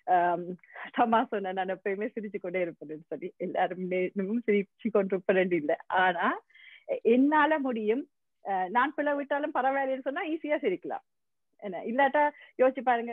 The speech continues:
எனக்கு, ஆம், தமிழ்ல கொஞ்சம் presentation செய்யற உண்மையாவே எனக்கு கொஞ்சம் கஷ்டம். இங்கிலீஷுக்கு பார்க்க தமிழ் கதைப்பேன், ஆனா presentation எனக்கு எல்லா, ஆம், வேர்ட்ஸும், வேர்ட்ஸும் வார்த்தையிலும் வராது. ஆனா நான் அப்படி யோசிக்காம நான் யோசிப்பேன்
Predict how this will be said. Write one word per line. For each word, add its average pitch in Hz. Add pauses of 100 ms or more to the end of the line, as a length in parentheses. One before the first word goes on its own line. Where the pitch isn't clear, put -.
எனக்கு, 214 (320)
ஆம், 185 (440)
தமிழ்ல 233 (120)
கொஞ்சம் 220 (300)
presentation 226
செய்யற 240
உண்மையாவே 233
எனக்கு 202
கொஞ்சம் 175
கஷ்டம். 156
இங்கிலீஷுக்கு 170
பார்க்க 165
தமிழ் 185
கதைப்பேன், 202
ஆனா 190
presentation 190
எனக்கு 165
எல்லா, 190 (380)
ஆம், 156 (200)
வேர்ட்ஸும், 196
வேர்ட்ஸும் 196
வார்த்தையிலும் 190
வராது. 147 (640)
ஆனா 285
நான் 247
அப்படி 285
யோசிக்காம 214 (580)
நான் 330
யோசிப்பேன் 262